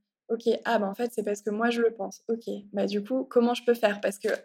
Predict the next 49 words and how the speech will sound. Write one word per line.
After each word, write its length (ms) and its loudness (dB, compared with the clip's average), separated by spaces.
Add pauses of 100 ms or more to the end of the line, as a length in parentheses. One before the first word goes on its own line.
(120)
autant 320 8
le 120 10
regard 340 8
des 240 8
autres, 200 6
ce 60 -16
que 120 2
les 200 4
autres 160 2
vont 160 0
penser, 600 -2
tu 180 -8
peux 120 6
essayer 220 6
d'avoir 240 12
une 120 8
influence 340 8
dessus, 340 4
mais 140 4
globalement, 420 10
<laughs> 180 6
à 40 8
quatre-vingt-dix-neuf 680 8
pour 140 -4
cent, 160 0
c'est 200 4
vain. 260 4 (300)
<laughs> 300 2
Puis 160 -12
ce 100 -14
qu'ils 180 -6
pensent, 400 4
euh, 380 2
ce 80 -10
qu'ils 160 0
ressentent, 400 0
ça 140 -2
dépend 220 -2
pas 120 -4
de 60 -18
toi. 320 6
Autant 300 2 (240)
quand 180 -2
ça 260 -2
revient 340 2
à 80 2
toi, 300 2
ça, 240 -4
t'as, 280 -4